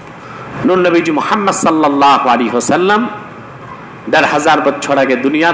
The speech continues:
থেকে বিদায় নেবার পর সিদ্দিক আকবর আবু বকর সিদ্দিক রাদিয়াল্লাহু তাআলা আনহু যখন খেলাফতের মহান দায়িত্ব গ্রহণ করলেন, তখন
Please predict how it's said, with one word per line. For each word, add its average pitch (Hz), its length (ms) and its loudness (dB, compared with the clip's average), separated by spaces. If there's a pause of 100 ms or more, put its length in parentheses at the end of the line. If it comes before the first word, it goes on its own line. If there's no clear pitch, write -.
থেকে 151 180 0
বিদায় 143 280 2
নেবার 127 280 2
পর 143 340 4 (840)
সিদ্দিক 233 540 0
আকবর 180 480 2 (1040)
আবু 240 360 4
বকর 226 320 2
সিদ্দিক 196 840 0 (500)
রাদিয়াল্লাহু 180 680 4
তাআলা 170 220 4
আনহু 156 260 0
যখন 151 420 0 (480)
খেলাফতের 135 600 2
মহান 143 600 2
দায়িত্ব 131 360 0
গ্রহণ 120 460 0
করলেন, 107 320 -2 (800)
তখন 220 480 2